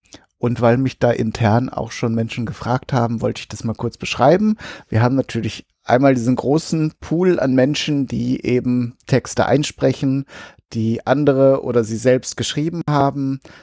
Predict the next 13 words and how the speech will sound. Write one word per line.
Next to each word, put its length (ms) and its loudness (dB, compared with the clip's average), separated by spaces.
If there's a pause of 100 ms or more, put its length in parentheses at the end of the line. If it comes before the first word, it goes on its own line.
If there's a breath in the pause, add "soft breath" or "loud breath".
(160 loud breath)
äh, 140 -2
Menschen, 420 -2
die 440 -2
schneiden. 800 2
Es 120 -8
gibt 160 -8 (160)
ein 260 -8
paar, 500 2 (140)
m, 280 -8
Leute, 360 0
die 120 0
Musik 480 0
machen, 420 0